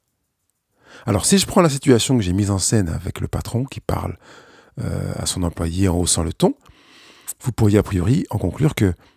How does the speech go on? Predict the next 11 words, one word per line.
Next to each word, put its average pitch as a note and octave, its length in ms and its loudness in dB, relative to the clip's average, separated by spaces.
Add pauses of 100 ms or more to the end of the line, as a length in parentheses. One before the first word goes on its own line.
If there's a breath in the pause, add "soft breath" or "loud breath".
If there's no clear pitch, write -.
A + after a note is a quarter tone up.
(240 soft breath)
en C3+ 180 4
effet, G2+ 240 0
c'est G#3 220 4
le F#3 80 8
patron F3+ 340 4
qui - 140 -6
fait G2+ 100 -2
preuve - 220 -2
de - 80 -6
force. - 400 -14 (1600)
Mais F#2+ 460 0